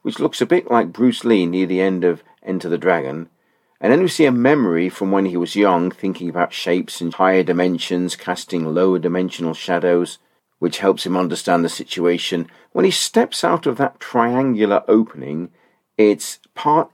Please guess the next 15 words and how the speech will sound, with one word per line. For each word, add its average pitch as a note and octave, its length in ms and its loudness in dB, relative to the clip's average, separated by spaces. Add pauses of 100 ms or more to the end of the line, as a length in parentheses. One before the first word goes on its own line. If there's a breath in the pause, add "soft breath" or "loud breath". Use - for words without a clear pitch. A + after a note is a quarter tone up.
M B2+ 200 2
C G#2+ 400 -2
Escher F2 520 0
artwork E2+ 560 0 (340)
and E2+ 220 -6
part G2+ 360 2
two G2+ 200 -6
thousand F2+ 480 0
one F2 220 2
Space F2 380 -4
Odyssey E2 440 -4
special - 480 -6
effect D#2+ 340 -6
rotating D#2+ 580 -4
set. - 360 -6